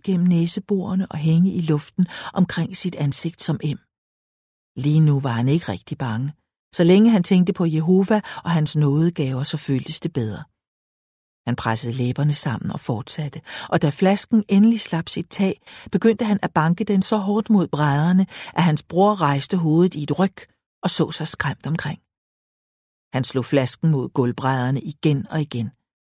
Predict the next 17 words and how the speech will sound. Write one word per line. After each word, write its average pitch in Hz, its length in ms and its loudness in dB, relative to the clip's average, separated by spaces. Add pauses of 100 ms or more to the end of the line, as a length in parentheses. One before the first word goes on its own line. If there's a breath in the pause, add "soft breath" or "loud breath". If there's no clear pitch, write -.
(440)
Det 135 100 -2
var 120 60 -4
svært 147 400 0
at 151 80 -4
få 139 120 -4
et 139 80 -4
ordentligt 151 400 -4
sving 175 400 0
i - 60 -6
bevægelsen 139 580 0
med 123 80 -2
hænderne 156 340 -2
på 120 100 -6
ryggen, 120 320 -2 (200 loud breath)
alt 233 200 0
for - 140 -10
svært. - 440 -6